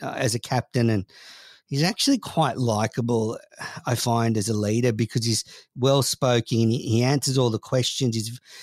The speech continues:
he's, um, he's honest. He's, he's, he's just a likable guy, and I don't think I've said that about many English captains.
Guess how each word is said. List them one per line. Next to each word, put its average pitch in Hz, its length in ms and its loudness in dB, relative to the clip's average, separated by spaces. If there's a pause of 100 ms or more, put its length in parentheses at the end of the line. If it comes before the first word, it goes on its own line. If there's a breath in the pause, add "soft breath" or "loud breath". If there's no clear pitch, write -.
(180 loud breath)
he's, 127 280 2
um, 110 400 0 (240)
he's 139 160 2
honest. 143 560 2
He's, 104 320 -4
he's, 117 420 -6
he's 170 140 -4
just - 200 -2
a 330 60 4
likable 170 540 4
guy, 120 380 2
and 104 140 -4 (260 loud breath)
I 143 40 -2
don't 202 160 2
think 233 140 0
I've 190 100 2
said 151 240 0
that 151 140 4
about 127 180 2
many 117 300 2
English 107 260 0
captains. - 640 -8